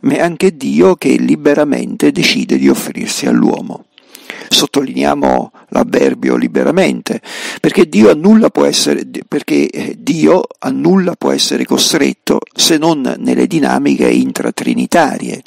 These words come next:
Si dice infatti che ad intra, cioè all'interno della Trinità, le azioni di Dio sono necessitate,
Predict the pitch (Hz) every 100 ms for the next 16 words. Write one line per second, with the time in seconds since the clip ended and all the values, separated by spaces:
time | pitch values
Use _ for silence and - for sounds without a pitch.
0 | - - - - - - 233 135 139 -
1 | 143 135 - 185 - 69 65 135 - -
2 | - - 170 - - - - 151 151 -
3 | - 143 147 131 123 117 117 120 139 147
4 | 202 - - - - - - 156 156 208
5 | 190 104 180 - 143 165 151 156 160 156
6 | 147 147 156 147 190 190 220 - -